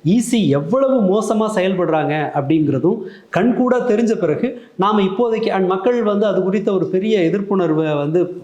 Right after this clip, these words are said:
பரவலா இந்தியா முழுக்க காட்டலைங்கும் போது, நாம அடுத்த நாலஞ்சு வருஷத்துக்கு பாஜக, அஹ், நாலு வருஷத்துக்கு உறுதியா இவங்க தான் இருக்க போறாங்க. அதன் பிறகும் எலெக்ஷன் கமிஷனே காலி பண்ணிட்டு நாட்டை ஆண்டாலும் ஆச்சரியத்துக்கு இல்ல. நாம அது, அது மக்கள் எதிர்ப்புல இருந்து தான் இருக்கு.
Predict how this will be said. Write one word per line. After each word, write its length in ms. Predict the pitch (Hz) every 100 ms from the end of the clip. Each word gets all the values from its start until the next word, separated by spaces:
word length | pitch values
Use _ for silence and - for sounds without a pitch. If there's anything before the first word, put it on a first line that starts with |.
| -
பரவலா 440 | 175 214 240 240 220
இந்தியா 260 | 190 208
முழுக்க 300 | 196 190 196
காட்டலைங்கும் 600 | 180 165 160 160 156 135
போது, 420 | 123 123 208 - 117 113
நாம 420 | 147 175 214 226 277
அடுத்த 360 | 185 196 233
நாலஞ்சு 340 | 196 190 175 170
வருஷத்துக்கு 680 | 170 208 180 160 262 - - - 123
பாஜக, 560 | 175 214 202 202 220 - - - - -
அஹ், 160 | 170 160
நாலு 220 | 175 175
வருஷத்துக்கு 500 | 165 220 220 185 190
உறுதியா 200 | 202 214
இவங்க 160 | 185
தான் 160 | 185 190
இருக்க 220 | 180 156
போறாங்க. 140 | 156 175
அதன் 400 | 220 175 233 220
பிறகும் 400 | 220 220 285 - - -
எலெக்ஷன் 320 | 180 233 247
கமிஷனே 360 | 226 202 220 233
காலி 200 | 214 226
பண்ணிட்டு 280 | 196 202
நாட்டை 260 | 208 196 190
ஆண்டாலும் 480 | 160 170 208 156 123 147 - -
ஆச்சரியத்துக்கு 440 | 175 185 160 135
இல்ல. 160 | 127 120 - - - _ -
நாம 300 | 175 180 175
அது, 140 | 165 165 160 160 156 156
அது 160 | 156 147
மக்கள் 340 | 170 254 220
எதிர்ப்புல 220 | 208 214 202
இருந்து 200 | 180 185
தான் 100 | 165
இருக்கு. 220 | 117